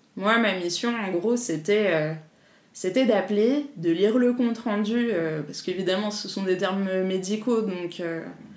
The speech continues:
j'y comprends pas grand-chose, et, euh, de prendre un rendez-vous. Alors, moi, évidemment, je suis allée sur Google. J'ai tapé tous les mots que je comprenais pas qui étaient, euh, dans le compte-rendu, euh, d'échographie.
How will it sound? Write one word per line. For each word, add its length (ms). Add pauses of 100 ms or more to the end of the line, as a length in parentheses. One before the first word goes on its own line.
(260)
j'y 160
comprends 340
pas 160
grand-chose, 720 (800)
et, 220
euh, 260
de 140
prendre 340
un 80
rendez-vous. 500 (360)
Alors, 260
moi, 280 (120)
évidemment, 580 (720)
je 60
suis 120
allée 120
sur 220
Google. 340 (1400)
J'ai 240
tapé 400
tous 160
les 160
mots 220
que 140
je 120
comprenais 400
pas 260
qui 280
étaient, 720
euh, 20
dans 180
le 140
compte-rendu, 840
euh, 500
d'échographie. 880